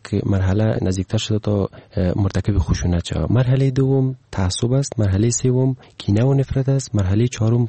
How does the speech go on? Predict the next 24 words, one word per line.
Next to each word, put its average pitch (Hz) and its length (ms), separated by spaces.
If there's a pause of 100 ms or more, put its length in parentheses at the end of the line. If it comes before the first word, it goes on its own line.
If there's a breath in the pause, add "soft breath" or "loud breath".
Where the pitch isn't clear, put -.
تبعیض 95 380
است. 87 220 (400 loud breath)
یعنی 107 280 (300 loud breath)
قبل 151 200
از 143 120
خشونت 131 520
ما 120 340 (140)
خوب - 220
است 113 200
که 98 260
چهار 120 220
مرحله 101 380 (100)
قبل 101 340 (680)
بشناسیم 107 420 (320 loud breath)
و 95 60
بعد 117 300
ما 117 100
شما 113 180
می‌تونید 110 360
که، 110 240 (460 loud breath)
اه، 90 320 (300)
علیه 110 560 (160)
عوامل 101 720
خشونت 101 480